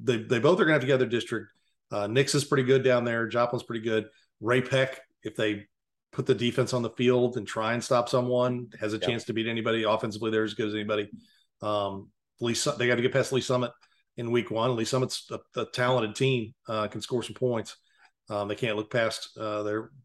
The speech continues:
Speaker 1: uh, Lee Summit. But, uh, in, on the Liberty North bracket, uh, I, I think Liberty North's gonna beat Blue Springs, but th-, it's not the same Blue Springs team they beat a few weeks ago. They're playing, uh, they just decided,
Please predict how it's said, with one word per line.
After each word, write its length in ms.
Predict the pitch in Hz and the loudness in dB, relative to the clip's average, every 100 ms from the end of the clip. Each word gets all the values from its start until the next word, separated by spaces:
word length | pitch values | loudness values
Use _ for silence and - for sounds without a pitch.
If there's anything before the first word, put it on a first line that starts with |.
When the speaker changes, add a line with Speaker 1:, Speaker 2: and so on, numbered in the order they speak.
| _ - | _ -10
Speaker 1:
uh, 100 | 110 - | -10 -8
Lee 220 | 123 123 | -4 -2
Summit. 340 | - 123 110 98 | 0 -2 0 0
But, 160 | 120 - - _ _ | -2 -4 -20 _ _
uh, 440 | 135 123 117 107 104 - _ _ _ _ - | 2 4 6 4 0 -8 _ _ _ _ -4
in, 220 | 135 127 | -4 0
on 160 | 135 131 | 2 4
the 280 | 117 113 - _ _ - | 2 0 -6 _ _ -2
Liberty 280 | 143 156 139 | 0 2 4
North 260 | 143 147 | 4 4
bracket, 440 | 120 110 104 104 101 _ _ _ _ _ _ | 2 0 0 -2 -6 _ _ _ _ _ _
uh, 360 | 123 117 110 110 - - | -2 2 2 0 -4 -2
I, 160 | 143 - | 0 2
I 60 | 147 | 4
think 200 | 165 147 | 6 6
Liberty 200 | 151 143 | 6 4
North's 140 | 135 | 2
gonna 160 | 135 107 | 0 -2
beat 200 | 127 127 | -2 0
Blue 120 | 131 | -2
Springs, 500 | - 139 143 160 - _ _ _ _ | 0 0 0 -4 -14 _ _ _ _
but 160 | 117 98 | -10 -8
th-, 120 | 123 - | -8 -6
it's 140 | 113 | 0
not 160 | 131 - | 0 0
the 60 | |
same 200 | - 127 | 2 2
Blue 100 | 117 | 2
Springs 300 | 117 135 127 | 0 0 0
team 180 | - 131 | 0 -2
they 100 | 117 | 0
beat 160 | 110 117 | 0 0
a 40 | |
few 120 | 127 | 0
weeks 180 | 120 120 | 0 0
ago. 220 | 127 127 131 | 2 4 4
They're 160 | 113 | 0
playing, 500 | - 127 123 123 113 - _ _ _ | 0 0 2 0 -4 -12 _ _ _
uh, 100 | 120 | -4
they 160 | - 139 | 2 4
just 200 | 208 - | 4 2
decided, 540 | 180 165 143 131 117 | 2 4 6 6 2